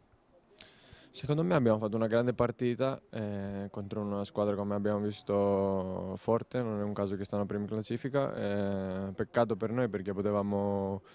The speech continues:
potevamo chiudere la partita sul primo tempo, che abbiamo avuto le occasioni importanti,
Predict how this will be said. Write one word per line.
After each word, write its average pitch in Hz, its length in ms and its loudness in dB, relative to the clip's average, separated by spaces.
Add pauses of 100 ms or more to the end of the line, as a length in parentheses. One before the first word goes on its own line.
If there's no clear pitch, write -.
(360)
potevamo 101 400 -2
chiudere 104 260 2
la 104 100 2
partita 101 960 0
sul 98 180 -8
primo 104 240 -2
tempo, 110 300 0
che 104 120 -2
abbiamo 95 220 0
avuto 95 400 -2
le 95 80 0
occasioni 101 340 -2
importanti, 104 720 0